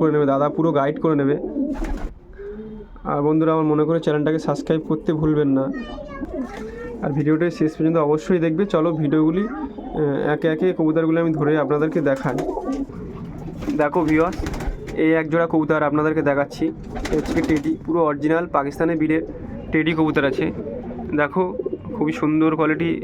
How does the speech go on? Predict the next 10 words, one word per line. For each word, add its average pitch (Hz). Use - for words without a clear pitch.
এবং 143
আইস 147
কোয়ালিটি 151
আপনাদেরকে 147
ধরে 143
দেখাচ্ছি। 139
দেখো 147
আইস 147
কোয়ালিটি 147
দেখো, 180